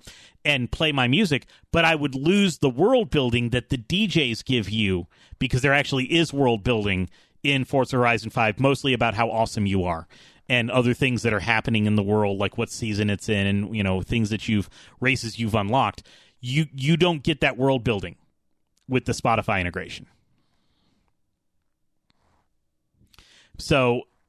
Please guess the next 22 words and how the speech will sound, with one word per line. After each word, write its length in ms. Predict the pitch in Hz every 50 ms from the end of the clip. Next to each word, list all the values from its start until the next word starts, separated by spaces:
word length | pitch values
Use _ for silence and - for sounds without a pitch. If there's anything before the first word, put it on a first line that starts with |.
| -
listening 380 | 160 147 185 196 - - 202 185
to 60 | 165
your 120 | 170 160 156
own 140 | 151 147
collection, 560 | 139 - - 151 151 151 - - - 139 135 127
music 220 | 131 143 147 139
collection, 340 | - 139 127 113 - - 127
I 60 | 117
totally 280 | 107 139 131 123 117 110
get. 340 | 104 139 143 139 135 _ _ _ _ _ _ _ _ _ - -
Uh, 460 | 131 127 120 120 113 113 113 113 117
but, 400 | 107 - 143 139 131 - - 143
uh, 380 | 139 131 127 123 120 120 123 -
the 300 | - 147 139 131 123 131
way 160 | 123 139 147
the 80 | 151 147
Project 300 | - - 156 143 120 -
Gotham 260 | 131 123 - 131 127
Racing 240 | 131 131 - 139 127
did 160 | 120 120 117
it 100 | 117 110
is 220 | 113 110 107 -